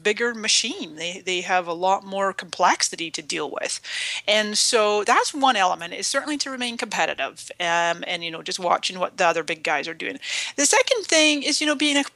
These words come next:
a public company, they absolutely have to,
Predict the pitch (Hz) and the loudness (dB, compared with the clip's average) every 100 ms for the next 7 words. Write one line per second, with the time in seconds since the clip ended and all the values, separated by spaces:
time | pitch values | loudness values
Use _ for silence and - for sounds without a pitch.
0 | - 240 - 285 247 - - - - 254 | 0 0 4 2 4 0 -2 -2 0 -2
1 | 196 190 196 214 - 226 - - 202 196 | 0 -2 0 0 0 -2 -2 -2 -2 -2
2 | 339 - 190 185 190 190 226 - - 196 | -2 0 0 2 4 2 2 -6 -8 -8
3 | 190 185 | -8 -8